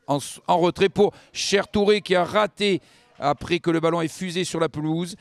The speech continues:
a raté la reprise, euh, de volée. C'est un duel maintenant que Sam Ducrot met en touche. Ballon pour les joueurs de Chamalières en rouge dans leur camp.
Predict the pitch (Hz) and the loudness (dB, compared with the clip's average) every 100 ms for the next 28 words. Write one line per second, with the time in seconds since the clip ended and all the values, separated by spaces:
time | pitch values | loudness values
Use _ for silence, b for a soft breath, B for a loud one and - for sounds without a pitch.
0 | b - 139 151 165 160 147 147 156 147 | b -4 -2 -2 0 0 0 -2 -2 0
1 | 147 143 135 151 151 165 185 - 156 151 | 2 2 2 2 2 2 2 0 -2 -2
2 | 147 165 160 156 160 165 151 139 - - | 0 0 0 -4 -4 -6 -6 -6 -6 -4
3 | 170 170 147 - 139 175 - - 180 - | 0 0 -2 -12 -8 -6 -4 2 2 2
4 | B B 131 160 160 - 196 180 - - | B B -2 -2 -2 -4 -4 -2 -4 -8
5 | - b b _ _ 113 165 147 131 - | -12 b b _ _ -2 2 2 2 -8
6 | - 139 143 147 147 - 120 120 143 160 | -12 -4 -2 0 -2 -8 -12 -4 0 0
7 | 139 143 147 - - - 165 156 143 147 | 0 -4 -4 -6 -4 -2 0 0 -2 0
8 | 139 127 120 117 131 143 151 139 107 151 | 0 0 -4 -6 -4 -2 0 -2 0 0
9 | 151 139 - 139 156 | 0 -2 -2 -2 -2